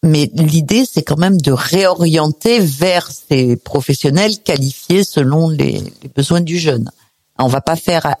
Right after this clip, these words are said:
à leur place, euh, chacun ayant des compétences spécifiques, on,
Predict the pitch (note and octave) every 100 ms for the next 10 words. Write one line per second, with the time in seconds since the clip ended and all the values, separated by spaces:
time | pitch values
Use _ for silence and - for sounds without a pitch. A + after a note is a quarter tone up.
0 | - D#3+ E3 A#2 - D#3 A#3+ - - _
1 | - B2 - - - - B2 - E3+ E3+
2 | D#3 C3+ C#3+ D#3+ E3 C#3 C3+ C3+ C3+ C3+
3 | - D#3 F3 C#3 C3 - E3+ - C#3 -
4 | - F#3+ F#3+ - C3